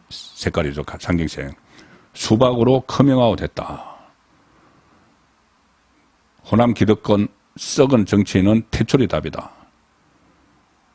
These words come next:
민주당이 김건희 특검을 내세워 대여 공세 작전을 펴는데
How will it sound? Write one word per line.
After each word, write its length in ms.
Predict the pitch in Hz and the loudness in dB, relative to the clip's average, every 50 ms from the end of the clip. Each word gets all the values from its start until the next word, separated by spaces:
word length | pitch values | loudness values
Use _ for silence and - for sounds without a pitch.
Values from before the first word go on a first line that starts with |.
| _ _ _ _ _ _ _ _ _ _ _ _ - | _ _ _ _ _ _ _ _ _ _ _ _ 2
민주당이 540 | 113 117 120 113 107 101 90 87 90 92 | 4 4 4 6 4 4 4 4 2 0
김건희 380 | 90 - 104 101 107 117 113 98 | 2 2 4 6 6 6 4 4
특검을 420 | - - 95 - 107 95 95 90 | 0 -2 -2 0 2 2 4 4
내세워 460 | 85 85 82 - - 90 87 95 98 92 | 4 4 2 4 2 2 2 2 0 0
대여 320 | - - 87 95 104 101 | 2 2 4 4 4 4
공세 320 | - - 90 92 - 101 | 2 0 0 0 0 0
작전을 340 | 95 101 - - - 95 87 | 0 0 -2 0 0 0 0
펴는데 580 | - - - 90 87 78 76 92 95 82 62 | 0 -2 -2 0 0 0 2 2 2 2 0